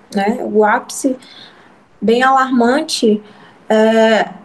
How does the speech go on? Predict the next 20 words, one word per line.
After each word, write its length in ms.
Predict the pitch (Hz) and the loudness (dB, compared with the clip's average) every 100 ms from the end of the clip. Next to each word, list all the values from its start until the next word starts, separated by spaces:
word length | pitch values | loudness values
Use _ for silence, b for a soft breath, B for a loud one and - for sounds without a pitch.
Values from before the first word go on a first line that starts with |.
| - | -6
havia 340 | 240 240 285 | -4 0 0
uma 100 | 330 | 0
procura 320 | 320 285 294 269 | 0 0 0 0
de 140 | 269 | 0
mais 300 | 262 277 302 | 0 0 0
de 100 | 311 | 0
mil 180 | 302 302 | 2 4
leitos, 720 | 262 208 - 190 190 - - - 202 | 4 2 0 -6 -8 -10 -14 -8 -4
né? 160 | 196 | 0
Então, 380 | 202 214 233 220 | 2 2 0 0
a 80 | 233 | 2
gente 400 | 233 247 - 285 | 2 0 0 0
vê 180 | 285 311 | 0 0
mesmo 360 | 285 277 311 | 0 0 -2
que 160 | 311 302 | -2 2
eles 640 | 277 - - 247 254 - | 2 0 0 0 0 -4
criam, 600 | - 277 277 294 311 311 311 B B B B _ | -2 0 2 2 0 -4 -8 B B B B _
é, 340 | 226 226 233 214 | 0 2 2 2
uma 540 | 240 262 269 269 262 | 2 2 2 2 0
instabilidade 1200 | 277 277 247 247 269 233 214 220 285 254 240 208 | 0 -2 0 2 2 2 0 0 -2 0 0 0